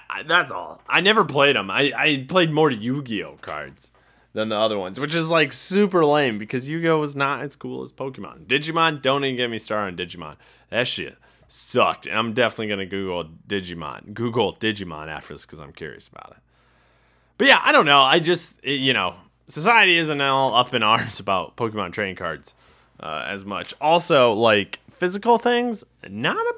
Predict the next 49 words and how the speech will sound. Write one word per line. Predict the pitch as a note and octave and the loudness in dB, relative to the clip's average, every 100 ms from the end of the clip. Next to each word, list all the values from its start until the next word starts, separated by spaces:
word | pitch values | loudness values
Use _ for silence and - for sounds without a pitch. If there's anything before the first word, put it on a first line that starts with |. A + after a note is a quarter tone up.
| G#4+ | -6
big | D#4 D4+ A#3+ G3+ | -4 -4 -6 -6
deal | A3 A#3 G3 A#2 - _ _ _ _ G#2 | -2 2 2 0 -6 _ _ _ _ -12
anymore. | G2 F2+ E2 D2+ D2 - - _ _ _ _ | -12 -10 -10 -10 -10 -14 -20 _ _ _ _
It | - - A3+ | -18 -8 2
really | A#3 D3+ D3+ | 4 6 4
<laughs> | |
aren't. | B2 - - - - - _ - - - - _ - | 4 2 -4 -4 -14 -20 _ -20 -20 -20 -20 _ 2
They, | D3 D#3 D#3+ | 4 6 6
like, | F3 D#3 - - | 6 4 2 -6
we, | E3+ F#3+ | -2 0
we | A3 | 4
all | G#3+ G#3 | 6 6
have | G3 | 4
cell | - F3 F3 | 2 4 4
phones | E3+ A#2+ G#2+ | 2 0 -2
and | G2 | -6
things. | G2 F2 F2 | -6 -6 -6
Like, | A2 | -4
eh, | G#2 B2 A2 | 2 4 4
like, | A2 A#2+ A#2+ | 2 0 0
"Ooh, | F3 D#3 | 0 4
I | C3 | 4
wanna | C#3 A#2+ A2 | 2 0 -4
carry | - C#3+ C#3 | -4 -2 0
around | C3 G#2+ | -2 -4
trading | - A#2 C3+ | -4 -4 -4
cards | C#3 D3 C#3+ C#3 | -2 -2 -2 -6
with | C#3 D#3 | -12 -8
me." | D3+ | -6
Like, | A2+ E2+ - | -6 -8 -8
"Ooh, | D3+ | -4
I | G#2 | -4
got, | F#2+ A2 - _ - - _ _ - | -4 -6 -6 _ -12 -12 _ _ -18
uh, | F2 E2 D#2+ C#2+ - | -12 -10 -10 -12 -10
a | F#2 | -6
rookie | G2+ D3 C#3+ A2 F#2 - _ | -2 -2 0 -4 -4 -12 _
card | - F#2+ D#2+ D#2 | -4 -2 -2 -6
for | G#2 F2+ | -8 -6
an | F#2 | -6
N | A2 | -6
B | G#2 | -2
A | G#2+ A2 | -4 -4
player | G#2 E2 D#2 | -6 -6 -6
or | D2+ | -10
N | F#2+ | -10
F | G2+ | -8
L | A2 A2 | -8 -8
player." | D#2+ B1+ A1 | -10 -12 -12
Like, | D2+ | -14